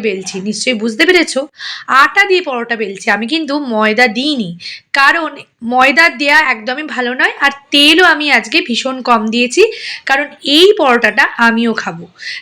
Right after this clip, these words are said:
কারণ আমার অপারেশনের বেশ কয়েকদিন হয়ে গেছে, এক মাস কেটে গেছে প্রায়, তাই অল্প একটু তেল খাওয়া শুরু করেছি, তবে একদম কম। দেখো আমি কতটা কম তেলে পরোটাটা বেলে ফেললাম আর ভেজেও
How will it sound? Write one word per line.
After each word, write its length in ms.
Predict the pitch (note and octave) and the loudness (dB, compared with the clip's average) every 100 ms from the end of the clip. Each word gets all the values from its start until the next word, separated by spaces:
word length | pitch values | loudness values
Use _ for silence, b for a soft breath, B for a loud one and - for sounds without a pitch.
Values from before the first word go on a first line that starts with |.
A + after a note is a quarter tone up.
| - | 2
কারণ 180 | E4 F4+ E4 | 4 4 2
আমার 200 | E4 F#4+ G4+ - - C4+ | 4 2 0 -8 0 2
অপারেশনের 480 | C4+ E4 F4+ F4+ E4+ | 4 2 2 2 2
বেশ 120 | D#4+ - | 2 2
কয়েকদিন 380 | D4+ C#4+ B3+ D4+ C4+ | 2 2 0 -6 -2
হয়ে 160 | C4 B3 | 0 2
গেছে, 220 | C#4+ D4 G4 D4 | 0 0 -2 0
এক 60 | A3+ G#3+ | -2 -4
মাস 140 | G#3+ A3+ | -10 -8
কেটে 200 | B3 B3 B3 | -4 -2 0
গেছে 160 | B3+ C#4 | -2 0
প্রায়, 200 | C4 D#4+ - B B - | 0 0 -4 B B -4
তাই 120 | E4+ - | -2 2
অল্প 180 | D4+ F4 G#4 | 2 4 2
একটু 140 | G#4 F4+ | 0 -2
তেল 140 | D4+ A#3+ A#3 | -2 0 2
খাওয়া 200 | B3+ E4 A4 | 2 2 -2
শুরু 160 | - A3+ G3+ | -4 -2 -2
করেছি, 320 | E3+ E3+ - - - B B B | -4 -8 -14 -18 -20 B B B
তবে 140 | F#4 B4 A4+ A#3 | 2 4 4 2
একদম 340 | G3+ G3+ C4 A3 G3+ | 0 -4 -2 -2 -4
কম। 140 | F3 F3 B B G#3+ | -4 -8 B B 0
দেখো 220 | C#4+ - F#4+ | 0 0 -2
আমি 100 | G4+ F#4+ - | -2 -8 -2
কতটা 420 | C4 B3+ D#4+ E4 E4+ D4+ | 0 0 0 0 0 0
কম 180 | C4 C4+ D4 | 0 0 2
তেলে 200 | D#4 B3+ C4 | 4 4 4
পরোটাটা 360 | B3 A3 A3 A#3 | 2 2 0 0
বেলে 140 | G#3 F#3+ | 0 -2
ফেললাম 280 | G#3+ G#3 F#3 F3+ B B - | -2 -2 -4 -6 B B -2
আর 80 | C4 G#3 | -2 0
ভেজেও 320 | A#3+ A3+ | -4 -2